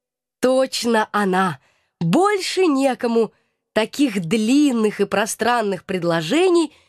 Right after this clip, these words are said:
не составлял никто на моей памяти. А уж выслушивать их командор, не размениваясь на извинения, пытался протиснуться вперед.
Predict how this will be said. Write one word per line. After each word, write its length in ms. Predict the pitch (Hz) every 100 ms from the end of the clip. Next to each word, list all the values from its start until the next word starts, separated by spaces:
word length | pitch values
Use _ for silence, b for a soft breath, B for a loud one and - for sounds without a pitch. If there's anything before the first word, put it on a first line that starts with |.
| b
не 180 | 277 370
составлял 640 | 359 370 - 349 262 294 294
никто 520 | 285 - - 208 262
на 100 | 254
моей 280 | 233 226 233
памяти. 680 | - 175 175 170 - 175 - _ _ _
А 180 | 175 208
уж 240 | 233 -
выслушивать 1040 | 214 233 - 254 285 339 302 - 202 190 -
их 280 | 175 - - _ _ _ _
командор, 840 | 226 240 220 190 147 277 359 359 _ _ _ _ -
не 160 | 339
размениваясь 880 | 339 214 190 269 294 247 208 202 -
на 140 | 214 196
извинения, 640 | 175 185 247 349 330 311
пытался 640 | 190 196 254 320 - 285
протиснуться 760 | - 196 190 240 - 226 - 190
вперед. 600 | - - 202 185 156